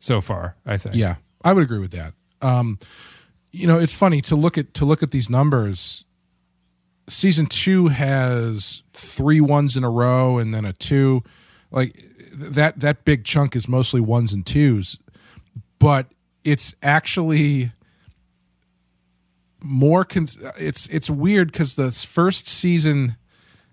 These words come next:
Speaker 2: seems to ha-, is more consistently s-,
Speaker 1: Subpar.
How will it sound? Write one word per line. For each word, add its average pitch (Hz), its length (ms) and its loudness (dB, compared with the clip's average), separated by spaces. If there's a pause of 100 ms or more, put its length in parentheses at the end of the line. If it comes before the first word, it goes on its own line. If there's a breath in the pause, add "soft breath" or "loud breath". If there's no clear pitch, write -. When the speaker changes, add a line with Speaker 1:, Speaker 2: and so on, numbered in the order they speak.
Speaker 2:
seems 170 360 2
to 156 100 2
ha-, 147 220 4
is 135 200 -2
more 147 200 4
consistently 135 1300 -2 (560)
s-, - 160 -6
Speaker 1:
Subpar. 98 480 2